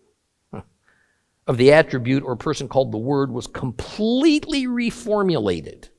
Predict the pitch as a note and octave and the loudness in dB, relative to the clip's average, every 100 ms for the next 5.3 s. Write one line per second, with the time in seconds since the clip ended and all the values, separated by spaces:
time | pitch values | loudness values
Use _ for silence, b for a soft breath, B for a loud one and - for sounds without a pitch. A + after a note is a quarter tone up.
0 | _ _ _ _ _ _ _ C#3+ A#2 G#2+ | _ _ _ _ _ _ _ -2 -2 -4
1 | B2+ D#3 - C#3 G#2+ A2 B2 A#2+ C3+ - | -2 -2 -2 -4 -2 0 0 0 -6 -6
2 | G#2+ F#2 G2+ - - - - G2 A2+ A#2+ | -6 -4 -6 -8 -14 -12 -8 -8 -6 -8
3 | C3 F#2+ F#2+ E2 - b _ F#2+ G2+ G#2 | -8 -10 -8 -10 -14 b _ -4 0 4
4 | B2+ D#3 D#3 - C3 A#2 A2 G2 E2+ E2 | 6 4 2 -4 -6 -6 -10 -10 -10 -12
5 | D#2 - | -14 -18